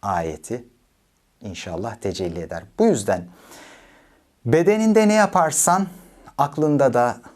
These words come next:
onu yaparsın. Bedeninde olan aklında olur. Fizyolojik süreçler ve akli süreçler, bunlar iki ayrı süreç değildir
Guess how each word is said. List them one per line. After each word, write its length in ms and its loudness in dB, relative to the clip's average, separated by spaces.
onu 220 -6
yaparsın. 680 -6
Bedeninde 560 0
olan 300 -4
aklında 420 -4
olur. 340 -4
Fizyolojik 800 0
süreçler 760 0
ve 280 -6
akli 440 0
süreçler, 800 -6
bunlar 440 -4
iki 240 -4
ayrı 260 -2
süreç 440 -8
değildir 480 -8